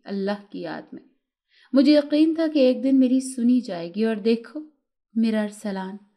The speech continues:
आज मेरे पास खुद चल कर आया है।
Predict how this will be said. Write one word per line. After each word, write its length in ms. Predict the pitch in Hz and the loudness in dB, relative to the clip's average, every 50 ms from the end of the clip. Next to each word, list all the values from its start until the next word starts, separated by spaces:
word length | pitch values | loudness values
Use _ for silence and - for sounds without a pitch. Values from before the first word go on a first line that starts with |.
| _ _ _ _ _ _ | _ _ _ _ _ _
आज 340 | - 190 196 202 202 202 - - | -6 -4 -4 -4 -4 -6 -8 -8
मेरे 160 | 202 196 196 196 | -8 -6 -8 -8
पास 540 | 196 - 190 185 196 202 202 - - - _ _ | -8 -10 -10 -8 -10 -10 -14 -16 -20 -20 _ _
खुद 240 | - 247 247 247 247 - | -2 -2 -2 -2 -6 -12
चल 160 | 220 185 175 | -12 -12 -10
कर 200 | 175 - 180 175 | -12 -12 -14 -12
आया 220 | 165 170 175 175 | -12 -14 -14 -14
है। 120 | 180 185 | -16 -18